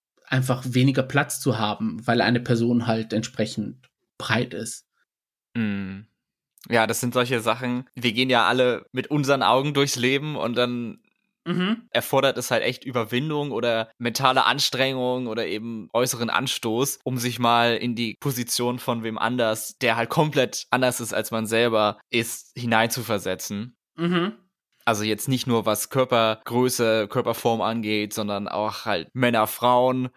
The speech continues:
Speaker 2: Leute mit und ohne Migrationshintergrund, Leute mit Behinderungen und so. Also jede Person lebt am Ende dann doch noch ein eigenes Leben, was sich unterscheidet von all den anderen. Aber bei manchen ist halt der Unterschied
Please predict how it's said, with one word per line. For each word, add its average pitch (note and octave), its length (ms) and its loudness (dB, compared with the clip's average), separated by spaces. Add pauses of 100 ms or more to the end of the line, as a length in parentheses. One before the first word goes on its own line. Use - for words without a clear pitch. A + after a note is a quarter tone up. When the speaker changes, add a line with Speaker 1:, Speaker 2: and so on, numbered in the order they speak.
(240)
Speaker 2:
Leute C3 320 2
mit B2 260 0
und A2 140 -6
ohne C3 220 2
Migrationshintergrund, A2+ 1500 -2
Leute B2+ 300 2
mit A#2 280 -2
Behinderungen B2 800 2
und A#2 180 -4
so. A#2 300 0
Also A2 380 -2 (560)
jede C3+ 260 2
Person C3+ 580 0 (100)
lebt C3 240 0
am B2 240 0
Ende C3 300 2
dann B2 180 2
doch C3 180 -2
noch B2+ 160 -2
ein A#2 280 0
eigenes C#3 600 2
Leben, C3 500 -2
was B2 160 0
sich B2 140 -6
unterscheidet A#2 520 0
von A#2 120 -2
all G#2 160 2
den G#2+ 120 0
anderen. G2+ 400 0
Aber G#2+ 180 0
bei G#2 160 0
manchen A2+ 540 -2
ist - 240 -6
halt G#2+ 100 0
der A#2 100 0
Unterschied A#2+ 640 0